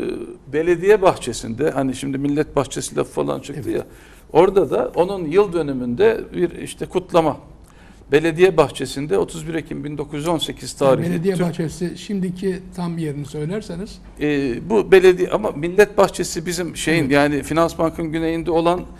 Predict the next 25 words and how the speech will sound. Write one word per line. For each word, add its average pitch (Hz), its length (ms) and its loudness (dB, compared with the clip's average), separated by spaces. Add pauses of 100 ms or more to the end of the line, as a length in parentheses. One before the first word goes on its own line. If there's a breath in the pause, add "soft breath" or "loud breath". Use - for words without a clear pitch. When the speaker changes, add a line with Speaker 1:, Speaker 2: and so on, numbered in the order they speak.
(240 loud breath)
Speaker 2:
Evet. 139 100 -12
Speaker 1:
yer 190 180 10
midir 160 260 2
tam 196 280 0
emin 185 300 -2
değilim 143 360 0
bu 120 40 0
yani 120 220 0
o 151 100 4
yıldaki 135 460 0
Speaker 2:
Evet. 120 120 -4
Speaker 1:
yerinden. - 300 -8 (300)
Mü-, 196 200 -4
büyük 220 280 -4
ihtimalle 147 520 -6
odur. - 340 -10 (380 loud breath)
Ve 175 140 2
burada 185 260 0
da 180 140 -2
dikkat 180 280 -6
ederseniz 147 640 -4
değişik 165 420 -6
kıyafetlerde, 123 800 -4
değişik 147 320 -6
üniformalarda 120 800 -4